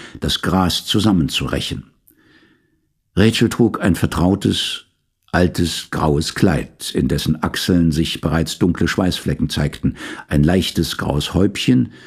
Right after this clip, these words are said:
das er noch nicht kannte, und weiße Baumwollhandschuhe. Als sie ihn bat, sie nach Hause zu begleiten, ließ er bereitwillig den Rechen fallen. Eine Weile sprachen sie über die Schule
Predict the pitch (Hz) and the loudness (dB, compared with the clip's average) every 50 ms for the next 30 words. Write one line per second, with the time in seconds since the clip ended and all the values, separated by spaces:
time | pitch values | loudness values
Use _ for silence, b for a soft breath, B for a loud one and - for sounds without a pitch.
0 | B B - - - - - - - - 73 - - - - - 95 104 110 - | B B -8 -6 -4 -2 -2 -2 -2 -2 -4 -4 -4 -2 0 2 2 2 2 2
1 | 147 131 123 B B B B B B B _ - 92 92 98 98 - - - 73 | 2 2 2 B B B B B B B _ 4 4 4 4 2 -2 -4 -2 0
2 | 73 73 71 - 101 87 71 73 67 64 58 57 62 62 62 64 64 62 - - | 0 0 2 0 0 0 2 2 2 2 0 0 -2 -2 -2 -2 -2 -4 -4 -6
3 | - - - - - - _ _ _ _ _ _ _ _ _ _ _ _ _ 90 | -8 -8 -8 -10 -12 -16 _ _ _ _ _ _ _ _ _ _ _ _ _ 0
4 | 80 78 - - 92 90 78 71 76 90 92 98 98 98 98 - - - _ - | 0 2 2 2 4 4 4 4 4 4 4 4 2 0 -4 -12 -20 -18 _ -6
5 | - 78 87 82 80 76 - 95 98 107 92 85 71 - 78 73 73 73 85 87 | 0 2 2 2 2 2 2 2 2 2 2 0 0 0 0 0 2 2 2 2
6 | 92 95 - 110 92 - B B B B B B B 71 76 73 - - - 64 | 2 2 4 2 2 2 B B B B B B B 0 2 2 2 0 0 0
7 | - 76 85 85 - - - 65 62 - - 82 73 78 90 - - - - - | 0 0 0 0 0 0 0 0 0 0 0 0 2 2 2 2 0 -2 -6 -4
8 | - - - - - 67 - _ _ _ _ _ _ _ _ _ _ _ _ _ | -6 -6 -6 -8 -10 -14 -16 _ _ _ _ _ _ _ _ _ _ _ _ _
9 | _ _ _ _ _ _ _ _ _ _ _ _ _ _ _ _ _ _ _ _ | _ _ _ _ _ _ _ _ _ _ _ _ _ _ _ _ _ _ _ _
10 | _ _ - 98 104 104 113 127 135 135 147 143 - 131 117 113 107 120 117 107 | _ _ 4 6 6 6 6 6 6 4 2 2 0 0 0 2 2 4 4 4
11 | 113 95 90 90 80 80 - - - 101 107 110 123 139 165 202 - | 4 4 4 4 2 2 0 0 0 2 4 4 4 4 2 0 -2